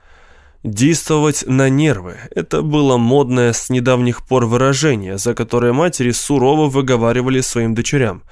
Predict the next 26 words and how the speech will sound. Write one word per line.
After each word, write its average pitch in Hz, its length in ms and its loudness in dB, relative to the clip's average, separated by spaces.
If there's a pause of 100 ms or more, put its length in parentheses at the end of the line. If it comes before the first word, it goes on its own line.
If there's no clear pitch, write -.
(360)
"Что - 320 -2
за 117 180 0
глупость 139 460 -2
ты 120 100 0
несешь, 131 460 -2 (120)
мистер 120 480 0
Андерхилл, 127 540 -2 (280)
почтенный 135 640 0
чародей?" 131 680 -2 (680)
Попрощавшись 131 800 -2
с - 100 -8
тетушкой 139 480 -2
Гулд, 143 380 0 (320)
мистер 127 460 0
Андерхилл 147 520 0
отправился 131 640 -2
к - 60 -8
школе, 98 560 -2
занятия 120 520 0
в - 100 -8
которой 151 360 -2
проводились 127 640 0
сегодня 127 540 -2
на 120 160 2
общинном 131 480 -2
выгоне. 104 480 -6